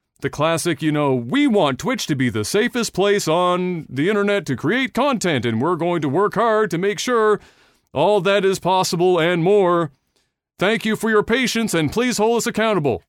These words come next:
And, like, the, the usual Twitch spiel that we've heard at least, at least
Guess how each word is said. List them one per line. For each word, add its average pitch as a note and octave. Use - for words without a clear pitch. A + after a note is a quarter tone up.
And, C#3
like, C#3
the, C#3+
the C3+
usual D#3
Twitch -
spiel D#3+
that D#3
we've D3
heard D#3
at D3
least, C4+
at F3+
least A#3+